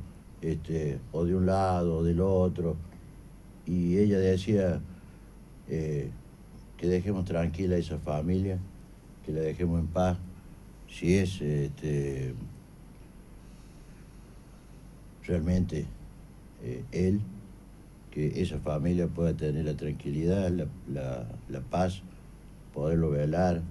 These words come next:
poderlo, bueno, aunque sea, no que sea un desaparecido, sino que, pues, no apareció con vida, pero que por lo menos esa familia tenga la paz y la tranquilidad. Me parece que,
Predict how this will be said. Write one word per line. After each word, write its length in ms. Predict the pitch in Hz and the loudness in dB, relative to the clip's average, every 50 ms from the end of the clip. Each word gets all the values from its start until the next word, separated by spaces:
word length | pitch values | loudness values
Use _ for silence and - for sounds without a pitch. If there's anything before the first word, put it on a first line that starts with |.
| - - | -6 -6
poderlo, 440 | - 71 76 78 78 73 69 65 62 58 - - - - - - - - - - | -2 -2 -2 0 0 -2 -2 -2 -4 -8 -10 -14 -16 -18 -20 -18 -18 -18 -12 -8
bueno, 200 | - - 80 - 113 - - - - - - - - - - - - - - - | -6 -4 -4 -4 -6 -8 -12 -16 -20 -20 -20 -20 -20 -20 -20 -20 -20 -18 -12 -8
aunque 220 | - 69 71 - - | -8 -6 -6 -6 -8
sea, 400 | - - 92 90 85 82 71 85 - - - - - - - - - - - - - - - - | 0 2 4 4 6 4 2 0 -4 -10 -12 -16 -18 -20 -20 -20 -20 -20 -20 -20 -20 -16 -10 -8
no 300 | 67 73 80 76 76 - - - - - - | -4 -4 -2 -2 -2 -4 -6 -10 -14 -14 -12
que 120 | - 67 | -10 -10
sea 240 | 64 - 71 71 69 | -8 -6 -4 -4 -4
un 100 | 69 67 | -4 -4
desaparecido, 880 | 65 62 62 - 67 67 - 71 71 71 76 73 - 80 80 82 80 78 | -6 -6 -6 -8 -8 -6 -4 -4 -2 -2 -2 -4 -4 -4 -2 -2 -2 -4
sino 340 | 78 - 69 64 69 73 | -6 -6 -6 -6 -4 -6
que, 120 | 69 - - | -6 -6 -10
pues, 200 | - - 71 65 65 - - - - - - - - - - - - - - | -8 -8 -8 -8 -8 -10 -14 -18 -20 -20 -20 -20 -20 -20 -18 -16 -12 -8 -4
no 100 | - 76 | -4 -4
apareció 500 | 76 - - 73 71 73 71 71 80 82 | -4 -2 -2 -2 -2 -2 -2 -2 -4 -4
con 200 | - 82 76 78 | -2 -2 -2 0
vida, 280 | 78 80 85 82 82 82 - | 2 2 2 2 2 0 -2
pero 260 | - 73 67 67 - | -2 -2 -2 -2 -4
que 80 | - 73 | -6 -8
por 200 | 73 - - 71 | -8 -6 -4 -2
lo 100 | 73 73 | -2 0
menos 300 | 71 78 80 76 78 73 | 0 0 0 -2 -2 -4
esa 120 | 69 69 65 | -4 -6 -6
familia 560 | - 76 73 73 76 78 80 80 78 76 73 - - - - - - - - - - - - | -4 -2 -2 0 0 0 0 0 -2 -2 -2 -6 -10 -14 -18 -18 -20 -20 -20 -20 -18 -10 -6
tenga 260 | 78 80 80 78 78 | -4 0 0 2 2
la 80 | 78 73 | 2 2
paz 380 | 73 - 82 82 82 82 - | 2 2 2 2 2 2 0
y 40 | - | -2
la 120 | 76 73 71 | -2 -2 -2
tranquilidad. 680 | - 71 76 71 71 - 78 76 76 80 85 90 90 92 - - - - - - - - - - - - - - | -2 -2 -4 -4 -4 -2 -2 0 2 4 4 4 4 2 -2 -8 -12 -14 -16 -18 -18 -18 -18 -20 -20 -20 -12 -4
Me 120 | - 80 85 | -2 0 0
parece 440 | 160 185 107 120 127 117 127 123 110 | 2 6 6 6 6 6 6 6 6
que, 400 | - 104 98 90 87 85 80 | 6 6 6 6 6 4 2